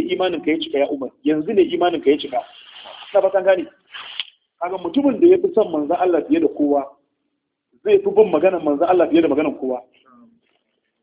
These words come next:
In kaga ana rinjayar da maganar wani shehi ko wani imami ko wani malami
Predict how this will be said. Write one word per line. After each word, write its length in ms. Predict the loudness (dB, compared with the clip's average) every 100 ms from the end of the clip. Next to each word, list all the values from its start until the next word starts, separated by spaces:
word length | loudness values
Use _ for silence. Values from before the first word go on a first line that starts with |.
| _
In 100 | -4
kaga 220 | 0 2 2
ana 280 | 2 2 4
rinjayar 540 | 2 4 4 6 4
da 80 | 2
maganar 320 | 0 0 -2 -2
wani 160 | -2 0
shehi 440 | 4 4 4 -10 _ _ _ 0
ko 60 | 2
wani 160 | 2 0 0
imami 400 | 2 2 0 -6 -14 _ _ 4
ko 60 | 6
wani 140 | 4 0
malami 640 | 2 2 2 -2 -6 -12